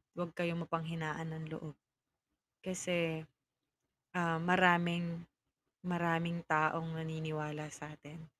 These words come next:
Maraming taong naniniwala sa atin na kaya natin gawin yung mga bagay-bagay.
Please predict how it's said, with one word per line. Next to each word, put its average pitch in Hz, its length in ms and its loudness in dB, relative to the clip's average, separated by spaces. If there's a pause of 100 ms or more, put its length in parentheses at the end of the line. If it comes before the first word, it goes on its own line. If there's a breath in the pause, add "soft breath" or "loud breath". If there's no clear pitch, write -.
(280)
Maraming 160 600 -2
taong 151 640 -2 (440)
naniniwala 175 640 0
sa 160 160 -4
atin 165 240 -4
na 165 80 0
kaya 165 240 6
natin 151 480 -4
gawin 156 400 -4
yung 156 80 -8
mga 151 320 -8 (720)
bagay-bagay. 156 800 -2